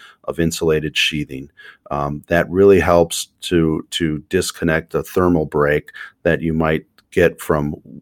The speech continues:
the wood framing. Wood is a great conductor of, of energy. We want to stop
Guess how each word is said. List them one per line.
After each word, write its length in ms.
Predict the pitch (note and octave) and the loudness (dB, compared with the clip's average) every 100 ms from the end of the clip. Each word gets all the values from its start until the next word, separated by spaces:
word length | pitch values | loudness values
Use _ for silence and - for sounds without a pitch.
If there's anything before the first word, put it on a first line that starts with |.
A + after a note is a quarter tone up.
| _ | _
the 240 | F#2 E2+ E2 | -8 -2 0
wood 260 | F2 E2+ | 2 2
framing. 560 | - F2+ D#2+ D2 C2 C2 | 0 -2 -2 -2 -6 -8
Wood 220 | D2 F2+ | 2 4
is 140 | F#2 E2 | 4 0
a 40 | |
great 360 | E2 F2 F2+ - | 0 2 2 0
conductor 520 | F#2 E2+ E2 F2 D#2 | 2 2 2 2 2
of, 200 | D#2 - - | 0 -4 -6
of 140 | D#2 | -2
energy. 520 | D2+ D2+ D2+ D2 C2 - - - | 0 0 -2 -4 -6 -10 -20 -14
We 140 | - E2 | -2 2
want 240 | E2+ E2 | 4 2
to 80 | D#2+ | 0
stop 520 | - - F2 F2 - | -2 0 4 4 2